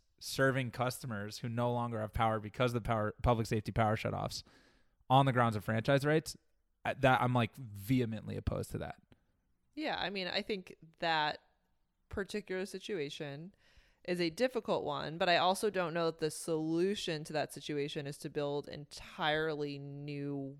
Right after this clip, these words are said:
Speaker 2: wires in that neighborhood. So much as to, and I'm gonna ask my, my favorite resident, uh, microgrid <laughs> developer here to put my B S meter on.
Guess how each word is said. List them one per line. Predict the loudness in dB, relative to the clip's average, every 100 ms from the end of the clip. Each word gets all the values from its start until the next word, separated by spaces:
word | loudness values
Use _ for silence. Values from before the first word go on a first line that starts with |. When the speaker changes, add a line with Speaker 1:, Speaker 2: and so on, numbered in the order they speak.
| -6
Speaker 2:
wires | -2 -2 0 0 -2 -4
in | -6
that | -6
neighborhood. | -4 -4 -4 -2 -2 -4 -10 -20 -20 -20 -20 -20 -20 _
So | 2 4
much | 4 2 0
as | -2 -2
to, | -2 2 4 4 2
and | 0
I'm | -2
gonna | -2 -2 -2 -4 -8 -20 _
ask | -2 0 -2 -4 -4
my, | -2 0 -2 -6 -2
my | 0 4
favorite | 8 8 8 6
resident, | 8 6 8 6 4
uh, | 4 4 4
microgrid | 4 4 6 6
<laughs> | 8
developer | 8 8 6 2
here | 4 4 4 -2 -4
to | -4 -4 -8 -18 -16 -8 -8 -6
put | 2 4
my | 4
B | 4 4
S | 4 4
meter | 0 2 4
on. | 2 0